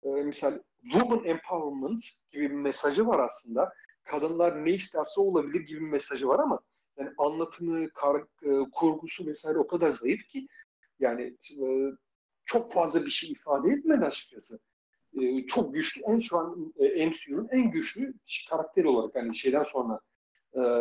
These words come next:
Endgame'den sonra en güçlü karakter olarak orada kaldı. Ki büyük ihtimalle sonraki M C U onun etrafından dönecek gibi biraz. Çünkü, e, bir kısım karakterleri de yana kaydırdılar. Disney Plus'ın dizi diye kaydırdılar filan.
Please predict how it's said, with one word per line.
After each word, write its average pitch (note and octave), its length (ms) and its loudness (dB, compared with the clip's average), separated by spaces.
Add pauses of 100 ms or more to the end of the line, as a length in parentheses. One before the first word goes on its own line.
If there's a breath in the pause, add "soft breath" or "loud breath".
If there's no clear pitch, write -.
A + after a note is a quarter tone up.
(180)
Endgame'den E3 580 4
sonra C3+ 280 -8
en A#3 140 4
güçlü E3+ 220 -8
karakter E3+ 360 -6
olarak E3+ 360 0
orada B3+ 280 2
kaldı. C#3+ 400 -6 (480)
Ki E3 160 -10
büyük G#3+ 220 -2
ihtimalle C#3 360 0
sonraki D#3 520 -2
M - 80 -2
C - 220 -8
U - 40 0
onun C4+ 140 4
etrafından D#3+ 600 0
dönecek A#2+ 400 -2
gibi A2 200 -8
biraz. E3 360 -2 (400)
Çünkü, D#3+ 540 2
e, C3+ 180 -4
bir D#3+ 120 -2
kısım - 260 -12
karakterleri C#3+ 600 2
de C#3 60 4
yana C#3 340 2
kaydırdılar. C3 580 -2 (280)
Disney D3+ 300 -8
Plus'ın C3+ 360 -4
dizi C#3 260 -2
diye C#3+ 160 6
kaydırdılar B2 580 0
filan. - 260 -2